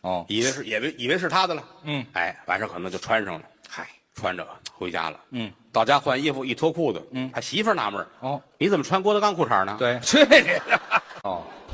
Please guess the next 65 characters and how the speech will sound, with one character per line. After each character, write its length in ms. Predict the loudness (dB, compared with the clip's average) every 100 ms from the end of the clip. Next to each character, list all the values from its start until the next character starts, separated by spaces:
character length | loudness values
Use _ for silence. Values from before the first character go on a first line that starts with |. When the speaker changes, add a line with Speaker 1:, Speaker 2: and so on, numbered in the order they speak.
| -10 -2
Speaker 2:
一， 200 | 2 2
一 40 |
般 100 | 4
都 120 | 4
到 180 | 6 6
这 180 | 6 6
会 140 | 6
儿， 140 | 6 6
我 100 | 4
跟 140 | 4
于 100 | 6
老 180 | 6 4
师， 120 | 0
我 100 | -2
们 100 | -2
这 60 | -2
是 60 |
刚 220 | 0 0 2
睡 160 | 0
醒 240 | 0 -4 -4
的 80 |
时 200 | -6 -6
候。 120 | -6 -6 -6 -4 -6 -6 -10
Speaker 1:
<laughs> 520 | -10 -10 -10 -10 0
刚 200 | 2 2
精 240 | 2 2 2
神 140 | 2
头 180 | 0 0 -4 -6
儿。 40 |
Speaker 2:
啊。 240 | -4 -4 -6 -14 -14 -14 -14 -10
Speaker 1:
嗯。 100 | -8
Speaker 2:
这 160 | 0 2
会 120 | 4
儿 180 | 2 4
要 140 | 2 2
走 260 | 2 0
就 120 | 0 -2
亏 320 | -4 -4 -2
大 220 | -2 -4 -10
发 60 |
了。 60 | -14 -16 -20 -12
Speaker 1:
哦。 260 | -6 -6 -8 -14 -6
Speaker 2:
而 120 | -4
且 80 | -2
这 180 | 4 4
会 140 | 4
儿 60 | 0
一 60 | 2
般 140 | 2
都 140 | 2
是 100 | 0 -4 -12 -16
谈 240 | -6 -2 0
论 160 | 0
于 140 | 0 2
老 180 | 2 0
师 180 | -4 -4
真 200 | 2 4
事 100 | 6
儿 140 | 6 6
的 100 | 0
时 160 | -2
候。 180 | -4 -6 -8 -2
Speaker 1:
谁 360 | 6 8 8
说 160 | 8 8
的？ 320 | 8 6